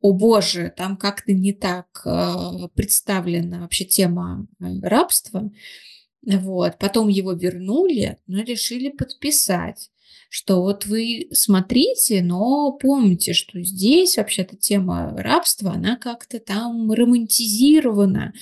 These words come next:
потому что вот мамушка, она вот как-то по-свойски общается там и с Рэдом Батлером, и с Скарлеттом, и так далее.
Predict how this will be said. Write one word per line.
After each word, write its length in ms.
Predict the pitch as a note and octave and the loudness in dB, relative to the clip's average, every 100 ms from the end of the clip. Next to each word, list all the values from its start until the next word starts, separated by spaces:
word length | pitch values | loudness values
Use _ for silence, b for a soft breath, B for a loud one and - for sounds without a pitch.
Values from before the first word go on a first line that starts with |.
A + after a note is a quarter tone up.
| B B B - | B B B -8
потому 240 | F3 F#3+ | -4 -2
что 460 | G3+ - F#3 F#3 F3+ | -2 -4 -4 -4 -6
вот 160 | F#3 - | -10 -6
мамушка, 680 | F#3+ B3 F4 E4+ - - G#3 | 0 2 4 2 0 -2 -4
она 360 | F#3 F3+ G#3 A#3+ | -4 -6 -6 -6
вот 180 | G3 | -6
как-то 280 | - F3+ - | -8 -12 -10
по-свойски 640 | F#3 F#3 - G3 F3+ - F3 | -6 -4 0 0 0 -2 -4
общается 520 | - - G3 - - | -4 -2 -2 -2 -2
там 200 | F3 F3 | -2 -2
и 20 | |
с 120 | - | -2
Рэдом 320 | F#3 F#3 F#3+ F#3 | -4 -4 -2 2
Батлером, 800 | C#4+ G4 F#4+ D#4 D4 C#4 A#3 G3 | 2 2 2 0 2 4 4 4
и 160 | - | 2
с 220 | F3+ - - | 0 -2 -4
Скарлеттом, 800 | - A3+ B3+ C4+ A#3+ A3 F#3 G3 | -6 -2 -2 -2 -4 -4 -4 -4
и 40 | |
так 180 | G#3+ G3+ | -2 0
далее. 280 | G3+ F#3 | 0 0